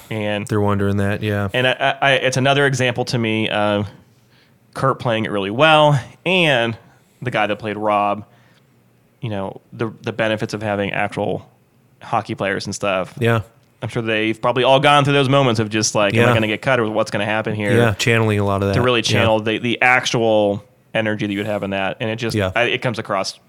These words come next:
Speaker 1: perfect.
Speaker 2: Yeah, it does. It, those, there's some really great moments in there. That's a great, that's a great sequence of events where you see, uh, Rob. It is Rob, right? Rob McClanahan.
Speaker 1: Yeah.
Speaker 2: Yeah. Um, kinda, he's sitting there hurt, uh, laying on that table, and, like, the conversation he has with Herb, and then I think that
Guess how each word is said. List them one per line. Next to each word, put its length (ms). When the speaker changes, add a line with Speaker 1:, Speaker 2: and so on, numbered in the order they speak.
Speaker 1:
perfect. 460
Speaker 2:
Yeah, 180
it 80
does. 380
It, 200
those, 260
there's 200
some 140
really 160
great 240
moments 320
in 80
there. 260
That's 300
a 60
great, 540
that's 180
a 20
great 220
sequence 420
of 100
events 400
where 100
you 120
see, 580
uh, 460
Rob. 440
It 80
is 160
Rob, 260
right? 180
Rob 200
McClanahan. 460
Speaker 1:
Yeah. 300
Speaker 2:
Yeah. 340
Um, 200
kinda, 420
he's 240
sitting 300
there 200
hurt, 540
uh, 220
laying 260
on 140
that 180
table, 380
and, 100
like, 140
the 60
conversation 580
he 80
has 160
with 140
Herb, 340
and 80
then 140
I 80
think 240
that 200